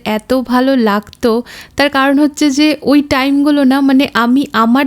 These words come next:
থেকে বেশি বরের এক একটা এক্সপ্রেশন যা ছিল না, মানে, সিরিয়াসলি ক্যাপচার করার মতোই ছিল। আর যদি করতে পারতাম, তাহলে আমার জন্য একটা দারুণ সুন্দর মেমোরি ক্রিয়েট হয়ে যেত।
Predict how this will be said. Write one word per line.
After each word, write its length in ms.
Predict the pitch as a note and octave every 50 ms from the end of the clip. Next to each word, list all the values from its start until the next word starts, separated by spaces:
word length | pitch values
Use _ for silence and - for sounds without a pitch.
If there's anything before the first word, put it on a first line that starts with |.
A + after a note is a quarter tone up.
| C#4 -
থেকে 240 | - D4 - D4+ C#4+
বেশি 300 | D4 D4 C#4+ D4 D4+ C#4+
বরের 400 | A#3 G#3+ A3 A3+ A3+ A#3+ C4 C4+
এক 160 | C4+ C4 C#4
একটা 240 | C#4 C4 - C#4+ C#4+
এক্সপ্রেশন 640 | B3+ - - - - - G#3+ A3+ A3 - C4 C4 B3+
যা 160 | B3 B3+ B3+
ছিল 320 | B3+ - - A3+ G#3+ A3+ A3+
না, 200 | G#3 G#3+ B3+ - - - - - - _
মানে, 180 | A3+ A3+ A#3 A#3+
সিরিয়াসলি 640 | - - B3+ B3 A#3+ A#3+ B3 A#3+ A#3 - - C#4+ C4
ক্যাপচার 440 | - A3 G#3+ G#3+ - - B3+ B3+ B3
করার 360 | - G#3+ A3 A3 A3+ A#3+ A#3+
মতোই 400 | G#3 G3+ G3 G3 - A#3 A#3+ A3
ছিল। 360 | - - - G3+ F3+ F#3 G3 - - _ _ _ -
আর 140 | A#3+ A#3+
যদি 320 | G#3+ G#3 A#3 A3+ A3+ A#3 A#3+
করতে 340 | - C#4 C#4 C4 - D4+ C#4+
পারতাম, 500 | D4 C#4+ C#4+ C#4+ C#4+ - B3+ B3 B3 A#3+
তাহলে 180 | B3+ B3 B3
আমার 360 | A#3+ G#3+ G#3 G#3 A3 A#3 A3
জন্য 240 | G#3+ B3 B3+ B3+ C4
একটা 240 | C4+ B3+ B3 - C4+
দারুণ 380 | A#3 - G#3+ G3+ G3+ G#3+ A#3+ B3
সুন্দর 400 | B3 - C4+ B3+ B3 C4+ C4+ B3
মেমোরি 340 | A#3+ A3+ G#3 G#3+ G3+ G#3+
ক্রিয়েট 360 | G#3 - G#3+ G3+ G3 F#3+ F#3+ A3
হয়ে 120 | G3+ G3
যেত। 300 | F#3 G3+ G3 F#3+ -